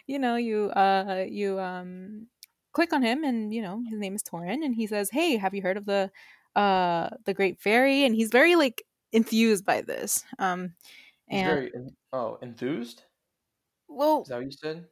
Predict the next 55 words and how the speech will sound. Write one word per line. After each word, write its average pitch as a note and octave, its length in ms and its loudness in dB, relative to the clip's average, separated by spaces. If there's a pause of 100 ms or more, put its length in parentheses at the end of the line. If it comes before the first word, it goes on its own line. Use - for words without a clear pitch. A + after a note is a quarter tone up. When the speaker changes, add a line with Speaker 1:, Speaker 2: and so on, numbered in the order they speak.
Speaker 1:
yeah, B3 460 8
but, B3+ 360 6 (100)
uh, - 100 -12 (760)
he's C#4 220 2
just, F4+ 300 0
like, C4 280 4
it's, - 220 -6 (800)
it's - 220 -4
Speaker 2:
I'm E3 120 2
not A3 160 6
saying G#3 220 6
you're D#3+ 100 6
wrong. C#3 180 8
I A2+ 60 2
was B2+ 80 2
just D#3 160 2
Speaker 1:
<laughs> - 20 8
Speaker 2:
asking C3+ 320 6
'cause B2 140 -4
I, A#2 180 0
I B2+ 100 4
didn't B2+ 260 0
catch A2+ 320 -2
it. A2 200 -6 (160)
Speaker 1:
Yeah. A3 360 4 (340)
So, B3+ 340 6 (120)
uh, A#3 540 6 (240)
you C#4 80 6
know, A3 160 6
this A3 120 -2
guy F3+ 220 4
named A#3+ 220 0
Torin F#3 320 -2
asks G3 260 2
if G3 100 0
you've F#3+ 120 -4
heard F#3+ 160 4
of F#3 60 -2
the F#3 80 0
Great F3 200 0
Fairy E4 320 8
and D4 100 4
tells B3 260 4
you B3 100 2
that A3+ 180 6
he A#3+ 100 2
is A3+ 100 2
on A3 100 0
a A3 60 0
journey G3 360 0
to E3+ 120 -6
find E3 260 -2
the - 60 -10
Great - 200 -4
Fairy. - 360 -8